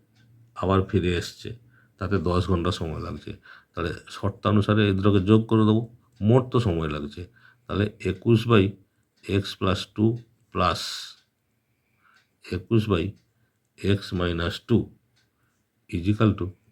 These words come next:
দশ ঘন্টা। এই যে সমীকরণটা, এইটাকে সমাধান করতে পারলেই উত্তর। একুশ কমন নিয়ে করে নিতে পারো, নাহলে ভগ্নাংশের যোগ বিয়োগ করে করলেও এই অঙ্কটা খুব সহজেই উত্তর হবে।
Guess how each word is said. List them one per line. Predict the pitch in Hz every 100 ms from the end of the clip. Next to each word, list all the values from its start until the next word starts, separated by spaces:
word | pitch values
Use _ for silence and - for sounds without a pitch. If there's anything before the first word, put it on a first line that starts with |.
| _ -
দশ | 87 92 92 92
ঘন্টা। | 92 90 110 - _ _ _ _ -
এই | 101 117 113
যে | 104
সমীকরণটা, | 95 90 92 95 90 87 90 104 _ _ _ _ _ -
এইটাকে | 113 87 85 87 -
সমাধান | 85 87 87 82
করতে | 82 - -
পারলেই | 85 85 87 80
উত্তর। | - - 98 _ _ -
একুশ | 92 98 98 -
কমন | 90 92 92 90
নিয়ে | 90 95
করে | 92 90
নিতে | 90 -
পারো, | 98 104 110 82
নাহলে | 80 85 76
ভগ্নাংশের | 85 85 85 87 90 76 80
যোগ | 87 82
বিয়োগ | 87 -
করে | 78 76
করলেও | 78 82 92 117 123 - _ _ _ _ _
এই | - 82
অঙ্কটা | 78 76 85 82
খুব | 95 -
সহজেই | - 85 87 107
উত্তর | 92 90 85
হবে। | 107